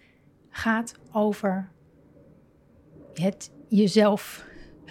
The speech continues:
jezelf vieren. Soms voelt het altijd aanstaan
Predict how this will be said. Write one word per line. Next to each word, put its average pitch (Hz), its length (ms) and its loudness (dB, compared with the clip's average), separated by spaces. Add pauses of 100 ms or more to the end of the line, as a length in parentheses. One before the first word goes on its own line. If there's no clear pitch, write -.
(140)
jezelf 226 720 2
vieren. 202 580 4 (1600)
Soms 269 340 6
voelt 269 360 -2
het 226 300 -2 (300)
altijd 214 420 -4
aanstaan 202 800 0